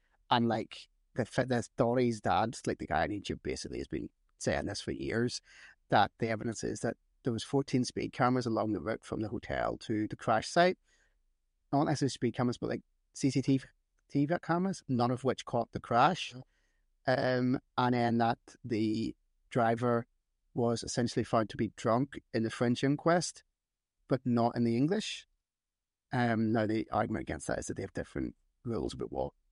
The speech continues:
Speaker 1: would constitute over the limit for driving and what doesn't. Um, and then there was also about, uh, like, a message she wrote or something in her diary where she says, "I think, like, they're gonna kill me. I think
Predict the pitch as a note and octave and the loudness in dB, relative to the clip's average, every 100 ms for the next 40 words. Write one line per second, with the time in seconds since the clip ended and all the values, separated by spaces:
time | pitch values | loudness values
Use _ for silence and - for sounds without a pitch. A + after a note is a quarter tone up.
0 | _ - - A#2+ A#2+ - B2 - A2 - | _ -14 -4 -2 -2 -2 -2 -2 -4 -4
1 | C2+ - - - A#2 G#2 A2+ B2 G#2 G#2+ | -4 -4 -6 -4 0 0 2 0 0 -2
2 | A2+ A#2+ E3+ - _ - - - - _ | 0 2 0 0 _ -20 -18 -18 -20 _
3 | - B2 B2 B2+ B2+ B2 B2+ - - A#2+ | 0 4 4 4 4 2 0 -4 0 2
4 | B2 A#2+ A#2+ A#2 A#2 A#2 A#2+ - A#2 A#2 | 2 2 2 2 0 2 0 2 0 0
5 | A#2+ A#2+ B2 - C3 - - - - C3 | 2 2 2 2 0 0 -4 -2 0 2
6 | B2+ C3+ C#3+ B2+ C3+ C3+ D#3 D3 A#2 A2+ | 4 2 2 0 0 2 2 4 2 2
7 | B2+ D2+ D#2+ A#2+ A#2+ - A2+ A2+ A2+ A2+ | 2 2 4 2 2 0 -2 -2 -2 -4
8 | - A2 - G#2 A2+ A2+ G#2+ - A#1 F#2+ | -2 -4 -4 -4 -2 -2 -2 -2 0 0
9 | A2+ A#2 - - _ - - A2 G#2 - | 2 0 -4 -20 _ -12 -4 -2 -2 -8